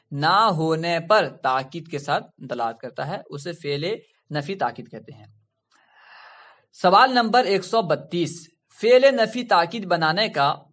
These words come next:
तरीका नोट करें। जवाब, इसे फेले मुजारे मारूफ व मजहूल से बनाते हैं।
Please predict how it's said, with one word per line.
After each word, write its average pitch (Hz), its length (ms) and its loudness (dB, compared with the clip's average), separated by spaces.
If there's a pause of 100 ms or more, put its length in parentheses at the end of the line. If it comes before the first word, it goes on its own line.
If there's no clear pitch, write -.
(520)
तरीका 196 480 2
नोट 175 380 -2
करें। 120 340 -10 (1200)
जवाब, 170 640 4 (360)
इसे 269 320 6
फेले 226 380 4
मुजारे 208 480 4
मारूफ 180 580 0
व 240 120 4
मजहूल 175 440 -2
से 247 260 2
बनाते 127 500 -4
हैं। 113 200 -10